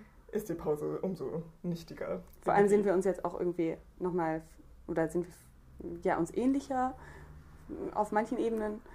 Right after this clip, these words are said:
Speaker 2: und, ähm, auf jeden Fall irgendwie <laughs> eher kompatibel als früher, würde ich mal annehmen. Und
Speaker 1: Ja.
Speaker 2: dadurch funktionieren wir auch einfach nochmal viel, viel besser.
Speaker 1: Ja, und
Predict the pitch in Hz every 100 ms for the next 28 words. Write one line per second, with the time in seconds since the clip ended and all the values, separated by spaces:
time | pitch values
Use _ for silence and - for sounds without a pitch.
0 | - - - 185 180 180 - - 170 170
1 | - 165 - 175 170 160 175 170 170 170
2 | - - - - - 254 226 - 220 -
3 | 220 208 196 233 220 - 170 - - 208
4 | 175 165 165 - 175 - 160 160 160 -
5 | - - - - - 185 180 190 202 -
6 | - 185 190 - 202 196 196 190 180 160
7 | 156 - 156 - 160 165 160 - - -
8 | 160 160 - - - - - - - -
9 | - - - - - 190 196 185 190